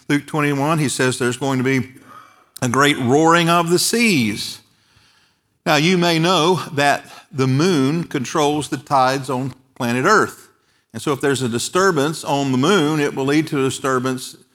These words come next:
on the earth and in the oceans. He also says here there's gonna be a great earthquake. And you know that when the tectonic plates shift, when they're out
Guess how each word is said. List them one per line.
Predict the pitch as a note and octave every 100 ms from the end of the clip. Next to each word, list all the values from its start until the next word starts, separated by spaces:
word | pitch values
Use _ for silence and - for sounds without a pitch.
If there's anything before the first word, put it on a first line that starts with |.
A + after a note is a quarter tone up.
| _ _
on | B2+ A#2+
the | A#2
earth | C3+ C#3+ C#3+
and | B2+
in | A2+ A#2
the | A#2 A#2+
oceans. | D3 D3+ C3 G2+ - _ _ _ _
He | C#3
also | D3 G3 - F#3
says | - D3+ B2+
here | D#3+
there's | D3 C#3+
gonna | D3+ D3+
be | D3+ D3
a |
great | C3+ D#3 E3
earthquake. | F3 F#3+ - D#3+ F#2+ -
And | A#2 B2
you | D#3
know | D3 D3+
that | C#3+ B2+ - C#3
when | C3+ A#2+
the | A#2 A2+ - _
tectonic | E3+ D3+ - D#3+ C#3 -
plates | - D#3 C#3+ - -
shift, | - - E3+ F#3 - C3
when | A#2+
they're | A#2+
out | C#3 C#3+ G#2